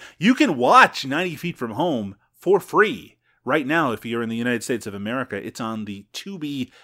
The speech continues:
service at tubi dot T V. Just do a search for Ninety Feet from Home. Uh, on that, we'll make a, put a link to that in the show notes as well, and you can find it wherever videos are sold, probably. I don't even know if that's a thing anymore.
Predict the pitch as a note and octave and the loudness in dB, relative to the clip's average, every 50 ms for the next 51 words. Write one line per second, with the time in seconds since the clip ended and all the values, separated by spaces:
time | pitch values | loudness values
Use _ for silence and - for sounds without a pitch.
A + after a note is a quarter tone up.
0 | _ _ - - - - G3 A3+ A3 D3+ B2+ A#2 A#2+ - - - - _ _ _ | _ _ -10 -6 4 8 10 10 10 8 4 -2 -2 -4 -8 -12 -12 _ _ _
1 | - C3 B2 - - F3 D#3 D3+ C#3+ B2+ B2+ B2 A#2+ - - - E3 D3+ B2+ A#2 | -6 -6 -6 -4 -4 -4 -2 -2 0 0 0 0 0 -4 -10 -10 -8 -6 -6 -2
2 | A#2 D3+ C#3+ A#2+ A2 - - B2+ A2+ - C3 A2+ - - A#2 A2+ A2+ A2+ A#2 G#2+ | -2 -2 -2 -2 -4 -6 -6 -6 -4 -4 -6 -6 -6 -10 -10 -8 -8 -8 -10 -10
3 | - B2 A2+ _ - A#2 G#2+ G#2 A2 A2+ A2+ A2+ A#2 _ _ - - - - _ | -10 -12 -12 _ -12 -12 -10 -8 -8 -8 -8 -10 -12 _ _ -20 -20 -20 -12 _
4 | G#2 A2+ A2+ C3+ C3 C3 C#3 E3 G3 F3+ C#3+ C3+ C3 - - A#2 A2+ A2 G#2+ G2 | -6 -4 -2 -2 -2 2 2 2 2 2 0 -2 -4 -2 -2 -2 0 -2 -2 -6
5 | - - A#2+ B2+ A#2 A2+ A#2 G#2+ _ _ - A2+ G#2+ G2+ A2 - - B2+ A#2 A2 | -4 -2 -2 -2 -2 -4 -8 -10 _ _ -8 -4 -4 -4 -4 -6 -8 -10 -10 -8
6 | A2 A2 G#2+ G#2 G#2+ - - - C3 A#2 A2+ A2 G#2+ G#2 - - - A2+ G#2+ A#2 | -8 -10 -8 -10 -10 -10 -8 -8 -6 -6 -4 -6 -6 -8 -8 -10 -12 -10 -8 -4
7 | C3+ D3+ D#3+ D#3+ - - - - - _ E3 D#3+ D#3 C#3 C3 - D3 C3 B2+ B2 | -2 0 0 -2 -2 -6 -14 -20 -12 _ -6 -4 -4 -4 -4 -2 -2 -2 0 0
8 | B2 A#2 A2+ - C3+ A#2 A#2+ A#2 B2 C3 A#2 B2 A#2 A2+ A2+ A2 A2+ G2+ B2 B2 | -2 -4 -4 -8 -8 -6 -6 -2 -2 -2 0 2 0 0 -2 -4 -6 -8 -6 -4
9 | A#2+ A#2 A2+ A2 A2 G#2+ - - G#2+ G#2 - - - A#2+ A2 G#2 G2+ G#2 - _ | -2 -2 -2 -2 -4 -6 -6 -8 -8 -8 -6 -4 -2 -2 -2 -2 -6 -10 -12 _
10 | _ _ - C#3 G2+ G2+ G2 G2 F#2 G#2+ G2+ G#2 _ - - - - B2 B2+ A#2+ | _ _ 0 0 0 0 -2 -6 -8 -8 -8 -8 _ -14 -20 -6 -2 -2 0 0
11 | A#2 A#2 A2 A2+ A#2 A2 G2+ A2+ G#2+ G#2 - - - G#2 - - C#3 A2+ G#2 G2+ | 0 -2 -2 -4 -4 -4 -4 -4 -6 -6 -8 -10 -10 -12 -4 -4 -4 -2 -2 -8
12 | G2 G2 G2 F#2+ F#2 F#2 F#2 - | -12 -12 -12 -12 -12 -12 -12 -14